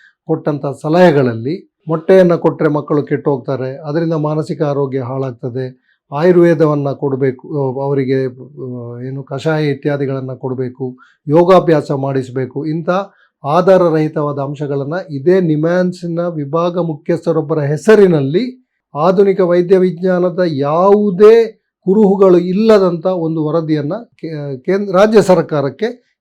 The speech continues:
ಇದೇ ನಿಮ್ಹಾನ್ಸ್‌ನಿಂದ ಕೊಡಲಾಗಿತ್ತು. ಅದನ್ನು ಕೂಡ ನಾವು ಆಗಲೇ ಪ್ರಶ್ನಿಸಿದ್ದೆವು.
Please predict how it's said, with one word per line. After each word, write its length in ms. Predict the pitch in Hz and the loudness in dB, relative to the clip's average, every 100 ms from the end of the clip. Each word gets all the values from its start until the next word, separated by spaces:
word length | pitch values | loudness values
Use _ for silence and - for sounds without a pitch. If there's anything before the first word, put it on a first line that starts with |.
| - | -6
ಇದೇ 180 | 156 165 | 0 0
ನಿಮ್ಹಾನ್ಸ್‌ನಿಂದ 640 | 147 147 147 139 135 131 185 220 170 156 139 | 0 -2 -4 -6 -8 -8 -10 -12 -16 -14 -6
ಕೊಡಲಾಗಿತ್ತು. 720 | 156 160 147 139 - 220 - _ _ | 0 0 0 -2 -4 -8 -10 _ _
ಅದನ್ನು 340 | 156 185 226 214 | -2 0 2 4
ಕೂಡ 180 | 196 | 6
ನಾವು 420 | 190 175 160 151 170 | 4 2 0 0 0
ಆಗಲೇ 220 | 180 170 | 2 0
ಪ್ರಶ್ನಿಸಿದ್ದೆವು. 920 | 147 143 151 - 104 104 104 _ _ | -2 -4 -6 -8 -14 -16 -20 _ _